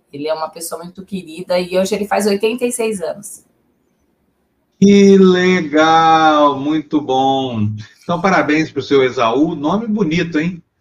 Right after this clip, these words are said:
Speaker 2: Nome
Speaker 1: Não é?
Speaker 2: literário.
Speaker 1: É,
Speaker 2: É.
Speaker 1: é,
Speaker 2: E,
Speaker 1: é, nome
Speaker 2: e, de
Speaker 1: forte.
Speaker 2: novo, um beijão pra Beth de Brasília.
Speaker 1: Beth.
Speaker 2: Beth,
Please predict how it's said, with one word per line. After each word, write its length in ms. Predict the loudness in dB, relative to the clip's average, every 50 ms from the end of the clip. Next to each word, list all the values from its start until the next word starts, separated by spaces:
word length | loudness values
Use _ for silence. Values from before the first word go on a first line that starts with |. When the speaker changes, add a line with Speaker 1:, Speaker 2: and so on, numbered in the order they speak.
| _ _ _ _ _
Speaker 2:
Nome 280 | -12 -6 -4 -4 -4 -2
Speaker 1:
Não 80 | -4 -6
é? 40 |
Speaker 2:
literário. 720 | -6 -4 -4 -2 -2 -2 -2 -2 -2 -2 -4 -6 -8 -12 -18 _ _ _ _ -14 -4 0
Speaker 1:
É, 20 | 0 2
Speaker 2:
É. 140 | 2 2 2
Speaker 1:
é, 320 | 2 2 2 0 0 -2 -6
Speaker 2:
E, 560 | -4 0 2 4 4 4 2 0 -4 -8 -10
Speaker 1:
é, 240 | -6 -4 -4 -4 -6
nome 220 | -8 -10 -8 -2
Speaker 2:
e, 80 | 0 2 2
de 20 | 2 0 0
Speaker 1:
forte. 20 |
Speaker 2:
novo, 440 | 2 2 2 2 0 -2 -6 -8 -8 -12 _ _ _ _ _ _ _ _ _ _
um 140 | -10 -8 -4
beijão 460 | -2 0 0 0 0 -2 -2 -2 -2
pra 120 | -2 -4 -4
Beth 260 | -2 0 0 0 -2 -4 -10 -16
de 40 | -10
Brasília. 540 | -6 -4 -2 0 2 2 2 2 2 0 0 0
Speaker 1:
Beth. 220 | 0 0 0
Speaker 2:
Beth, 20 | -2